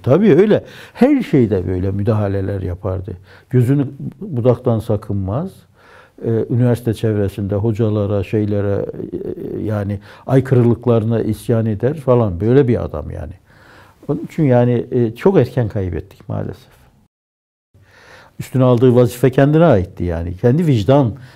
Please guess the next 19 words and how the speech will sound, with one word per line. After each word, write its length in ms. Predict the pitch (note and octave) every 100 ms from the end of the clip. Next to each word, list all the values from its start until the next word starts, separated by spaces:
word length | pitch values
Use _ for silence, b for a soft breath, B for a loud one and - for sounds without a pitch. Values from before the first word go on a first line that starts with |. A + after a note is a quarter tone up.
| B
şeysiydi 600 | - F2 D#2+ F2 D#2+ E2
o. 180 | D#2 - _ _ _ _ _ _ _ _ _ _ _ _ -
O 100 | A2+
mesnedini 640 | B2 B2+ C3+ B2 D3+ E3
vicdanından 760 | C3 G#2+ B2+ A#2+ B2+ C3 B2 G#2+
buluyordu 500 | F2 E2 D#2 C#2+ F2
bütün 180 | F#2+ F2+
va-, 340 | F2+ F#2+ -
yani, 280 | G2 F#2 F2+
e, 500 | - F#2 - - -
emi-, 280 | A#2 B2 C3+
emirlerin 500 | C3+ C#3 C3 C3+ C3+
hepsi 260 | E3 - C#3
oradan 320 | B2+ C3 A#2
geliyordu. 560 | F2+ E2+ D#2+ E2 F2 - b b b b -
Kur'an'dan 460 | F#3+ A3 G#3 F#3+
geliyordu 500 | B2+ F2+ F2+ F2 F2
ya 120 | G#2+
emirler. 520 | B2 F#2+ G2 G2+ A2